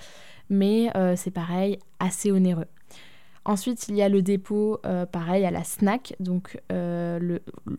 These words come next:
au snac, pardon, le Syndicat national des auteurs et des compositeurs, donc qui dure cinq ans et qui coûte trente-sept euros. Pareil, c'est assez cher.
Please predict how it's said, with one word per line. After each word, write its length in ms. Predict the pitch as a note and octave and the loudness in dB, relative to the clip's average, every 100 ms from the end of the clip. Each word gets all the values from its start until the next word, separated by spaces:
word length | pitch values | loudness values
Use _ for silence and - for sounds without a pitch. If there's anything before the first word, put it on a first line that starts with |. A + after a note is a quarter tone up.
| - | 4
au 140 | B3 | 4
snac, 320 | - F#3 - - | 6 0 -2 -4
pardon, 240 | E3+ F3+ - | -4 -4 0
le 180 | G3 F#3 | 2 2
Syndicat 400 | G3+ G3 F#3+ G3 | 2 0 0 2
national 380 | F#3 F#3+ F#3+ | 2 4 4
des 160 | F#3 F3 | 4 2
auteurs 260 | F#3 G3 F#3+ | 2 2 0
et 60 | |
des 80 | F3+ | 0
compositeurs, 760 | F3+ E3+ E3+ E3+ G3 A3+ B3+ G3+ | -2 -4 -4 -2 0 2 2 0
donc 140 | F#3 | -2
qui 120 | - | -4
dure 180 | - F#3+ | -8 -6
cinq 380 | - - G#3 G#3 | -4 -4 -2 -2
ans 180 | G3+ - | -2 -2
et 80 | F#3+ | -6
qui 160 | - F#3+ | -6 -8
coûte 320 | G3+ F#3+ - - | -8 -8 -12 -14
trente-sept 420 | - G3 G3 F#3 | -4 0 0 0
euros. 240 | E3+ F3 - - F#3 | -2 -4 -8 -10 -8
Pareil, 300 | E3+ F3 G3+ | -4 -2 -4
c'est 180 | - - | -6 -8
assez 280 | F#3 F3 F3 | -6 -4 -4
cher. 320 | - G3 B3 | -2 -2 -2